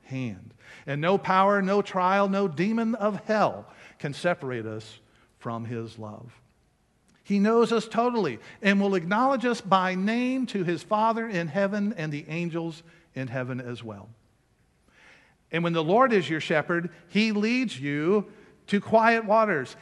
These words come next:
and in paths of righteousness for his name's sake. And even if it's through a valley of the shadow of death, we need fear no evil. Why? Because the Lord is with you.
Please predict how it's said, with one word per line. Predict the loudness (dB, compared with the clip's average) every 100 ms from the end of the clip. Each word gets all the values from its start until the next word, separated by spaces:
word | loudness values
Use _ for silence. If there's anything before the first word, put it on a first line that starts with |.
| -4
and | 0
in | 0 0
paths | -2 0 0 0
of | -2
righteousness | 0 0 0 -4 -6 -6
for | -4 -2
his | -2 -2
name's | -2 -2 -4
sake. | -4 -6 -8 -16 -18 -4
And | -4 -2
even | -2 0 0 -2 0
if | 0 -2 -4
it's | -4 -4
through | -4 2
a | 2
valley | 4 2 4 2
of | 0
the | -2
shadow | -4 -2 0 0
of | 0 0
death, | 0 2 0 -4 -20 -4
we | 0 2
need | 2 0
fear | -2 -2 0 2
no | 2 2
evil. | 0 0 2 0 -4 -18 _ _ _ _ _ _ _
Why? | 0 2 2 -2
Because | -8 -8 -10
the | -10
Lord | -10 -6 -6 -6 -8 -12 _ _ _ _ _
is | -12 -12
with | -12 -12 -14
you. | -20 -20